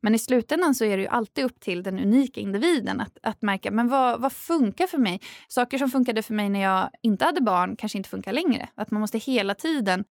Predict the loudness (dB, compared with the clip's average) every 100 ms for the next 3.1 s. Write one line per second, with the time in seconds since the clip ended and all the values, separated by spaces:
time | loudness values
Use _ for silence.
0 | _ _ -10 -2 2 2 4 4 4 2
1 | 2 2 0 0 -4 -2 2 2 2 -2
2 | -4 -6 -6 -2 0 2 2 0 0 2
3 | 0